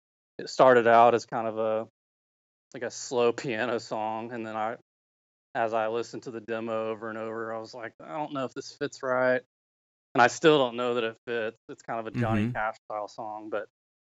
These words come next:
Speaker 1: it, it made a little bit more sense to me. But anyway,
Speaker 2: Mm-hmm.
Speaker 1: that, that's pretty much what it's about. It's about abuse of power and manipulation and just kind of the stuff that I went through. And then after I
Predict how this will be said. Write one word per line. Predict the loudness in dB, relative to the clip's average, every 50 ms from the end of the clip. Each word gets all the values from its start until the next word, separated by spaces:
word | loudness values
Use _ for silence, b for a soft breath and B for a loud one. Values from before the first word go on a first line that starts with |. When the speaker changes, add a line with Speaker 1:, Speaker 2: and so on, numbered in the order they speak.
| _ _ _ _ _
Speaker 1:
it, | -16 -14 -12 -10 -8
it | -6 -2
made | 0 0 0 0
a |
little | 0 0 -2 -2
bit | -4 -6 -6
more | -6 -6 -6
sense | -6 -8 -10 -10 -10 -10
to | -12 -10
me. | -10 -8 -8 -8 -8 -10 -12 -16 _ _ 4
But | 8 8 10
anyway, | 10 10 10 10
Speaker 2:
Mm-hmm. | 10 10
Speaker 1:
that, | 8 6 4 0 _ -10
that's | -10 -10 -6 _
pretty | -6 -4 -2
much | -4 -4 -4 -6
what | -8 -8
it's | -8 -12
about. | -6 -4 -2 0 0 -2 -2
It's | -4 -8 -10
about | -8 -6 -4 -4 -4 -4 -6 -10 _ _ _ _ _ _ _ _ _ _ _ _ _ _ _ _ _
abuse | -12 -10 -6 -4 -4 -4 -2 -4
of | -8 -10 -10 -8
power | -4 -2 0 0 0 0 0 0 -2 -2 -2 -4
and | -8 -10
manipulation | -10 -10 -10 -10 -10 -10 -12 -10 -8 -6 -6 -8 -8 -10 -12 -10 -10 -8 -10 -10 -12 -12 -14 -12
and | -12 -12 -12 -12 -10
just | -10 -10 -12 -10 -8
kind | -8 -6 -6 -6
of | -8
the | -10
stuff | -14 -8 -4 -2 -2 -2 _
that | 0
I | 0 2 0
went | 0 -2 -6 -6 -8
through. | -10 -8 -6 -4 -4 -4 -6 -6 -8 _ _ _ _
And | -8 -6
then | -4 0 4
after | 4 4 4 2 -2 -4 -2 0
I | 0 0 0 0 -2 -4